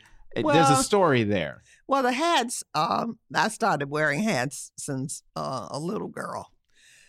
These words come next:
Speaker 2: because my gr-, I'm Bahamian.
Speaker 1: Mm-hmm.
Speaker 2: So all the women in the Bahamas wear hats when I was growing up, hats and gloves. So my grandmother, whose name was Frederica,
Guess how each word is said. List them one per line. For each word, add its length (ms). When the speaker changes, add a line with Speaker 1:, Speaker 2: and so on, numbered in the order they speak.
Speaker 2:
because 380
my 220
gr-, 260
I'm 200
Bahamian. 720
Speaker 1:
Mm-hmm. 280
Speaker 2:
So 600
all 260
the 80
women 300
in 120
the 80
Bahamas 760
wear 360
hats 560
when 140
I 140
was 120
growing 340
up, 180
hats 540
and 220
gloves. 580
So 380
my 200
grandmother, 840
whose 260
name 260
was 180
Frederica, 680